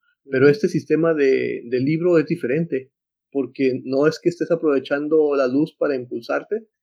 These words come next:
Speaker 1: sino que generas la misma luz en la nave, ¿no? Para, para impulsarte. Es, mm, más parecido a lo que sería un motor iónico, nada más que en lugar de lanzar partículitas, pues lanzando luz.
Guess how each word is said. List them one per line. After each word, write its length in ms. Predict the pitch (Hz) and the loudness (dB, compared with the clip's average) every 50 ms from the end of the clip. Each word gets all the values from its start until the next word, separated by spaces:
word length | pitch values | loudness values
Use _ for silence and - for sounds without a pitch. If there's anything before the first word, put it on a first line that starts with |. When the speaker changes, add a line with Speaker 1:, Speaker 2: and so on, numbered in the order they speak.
| _ _ | _ _
Speaker 1:
sino 280 | - - 139 131 127 127 | -8 -4 -4 -4 -2 -2
que 320 | - 127 127 120 120 120 | -2 0 0 0 0 -2
generas 640 | - - 117 113 117 127 143 160 165 160 156 135 135 | -4 -4 -4 -2 0 2 2 4 4 2 2 0 -2
la 140 | 131 127 | -4 -4
misma 280 | 127 135 143 151 156 147 | -2 -2 -2 0 0 0
luz 220 | 147 151 151 - 170 | 0 -2 -2 -2 -2
en 80 | 143 | -2
la 80 | 127 120 | 0 -2
nave, 280 | 120 127 135 135 120 113 | -2 -2 -4 -4 -4 -6
¿no? 200 | 127 160 165 - | -6 -8 -8 -8
Para, 360 | - 127 120 113 107 - _ | -8 -8 -8 -8 -10 -12 _
para 160 | - 123 123 | -10 -8 -8
impulsarte. 680 | 120 120 131 123 117 - 135 135 - - 139 131 - _ _ _ _ _ _ _ _ _ _ _ | -8 -8 -10 -12 -6 -4 -4 -4 -2 -4 -8 -8 -8 _ _ _ _ _ _ _ _ _ _ _
Es, 380 | 135 156 160 160 - - - 175 | 0 0 0 0 -6 -8 -2 0
mm, 1000 | 175 170 165 160 160 151 147 151 - - - - - - - - - 143 139 139 | 0 0 0 0 -2 -2 -2 -4 -6 -10 -16 -16 -16 -18 -18 -18 -14 -12 -8 -6
más 200 | 139 147 147 - | -6 -6 -6 -2
parecido 540 | - 180 165 156 143 - 165 170 175 180 180 | -2 0 0 0 -2 -2 -2 0 2 4 4
a 20 | |
lo 120 | 170 151 - | 4 2 0
que 80 | - | -2
sería 220 | - 151 139 151 156 | -4 -2 -2 0 0
un 80 | 160 | 0
motor 300 | 160 160 160 170 160 160 | 0 0 2 2 2 2
iónico, 560 | 165 160 160 165 185 185 185 - 220 226 - _ _ _ _ _ _ _ _ _ | 4 2 2 2 0 -2 -4 -4 -6 -6 -8 _ _ _ _ _ _ _ _ _
nada 140 | 139 143 143 | -4 -2 0
más 220 | 147 156 160 - | 0 0 -2 0
que 80 | - 165 | -2 -2
en 80 | 147 139 | 0 0
lugar 380 | 131 131 131 139 151 151 151 151 | -2 0 0 2 2 2 2 0
de 120 | 160 151 | 0 2
lanzar 400 | 139 135 127 127 - 156 165 - | 2 0 -2 -2 -4 -6 -4 0
partículitas, 960 | - 160 147 - - - - 160 156 165 170 - - 202 226 - - - _ _ _ _ _ _ _ _ _ | 0 0 0 0 -6 -6 -4 -4 -4 -4 -6 -8 -8 -8 -8 -10 -16 -20 _ _ _ _ _ _ _ _ _
pues 160 | 147 135 120 | -2 -2 0
lanzando 420 | 127 120 120 120 - 139 135 151 | 0 -4 -4 -4 -4 -2 0 0
luz. 440 | 143 135 135 139 - - - _ _ | 0 0 -2 -4 -4 -8 -16 _ _